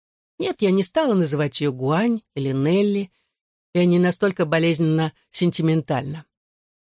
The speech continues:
Я зову ее Саманта, иногда Сэмми. Саманта Ли.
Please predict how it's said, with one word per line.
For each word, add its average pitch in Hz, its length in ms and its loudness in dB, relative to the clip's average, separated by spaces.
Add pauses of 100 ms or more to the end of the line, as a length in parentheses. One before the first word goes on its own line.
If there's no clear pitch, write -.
Я 240 140 2
зову 202 280 0
ее 214 140 2
Саманта, 147 640 -4 (580)
иногда 151 380 -2
Сэмми. 147 560 -2 (840)
Саманта 170 640 0
Ли. 151 260 -2